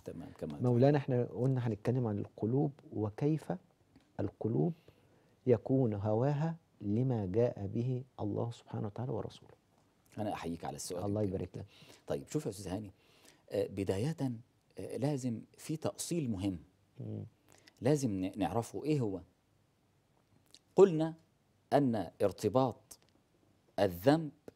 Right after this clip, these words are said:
Speaker 1: بالقلب
Speaker 2: مم.
Speaker 1: يساوي إيه؟ يعني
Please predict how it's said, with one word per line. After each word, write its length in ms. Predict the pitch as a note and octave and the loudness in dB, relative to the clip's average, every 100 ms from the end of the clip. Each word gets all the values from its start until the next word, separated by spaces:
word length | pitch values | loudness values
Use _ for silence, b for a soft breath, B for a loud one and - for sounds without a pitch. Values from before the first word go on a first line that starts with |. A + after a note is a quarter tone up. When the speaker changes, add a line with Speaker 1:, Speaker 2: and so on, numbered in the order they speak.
| _ _ _ - | _ _ _ -12
Speaker 1:
بالقلب 580 | F#2 G2+ - A#2 F#2+ D#2 _ _ _ - | 0 0 2 0 0 -6 _ _ _ -10
Speaker 2:
مم. 200 | G#2+ G#2 G#2 | -8 -8 -6
Speaker 1:
يساوي 400 | G#2 G#2 D#3+ A#2+ | -6 0 0 0
إيه؟ 180 | - D#2 _ _ _ _ _ - | -6 -12 _ _ _ _ _ -10
يعني 300 | D#2 D#2 D#2+ | -6 -4 -6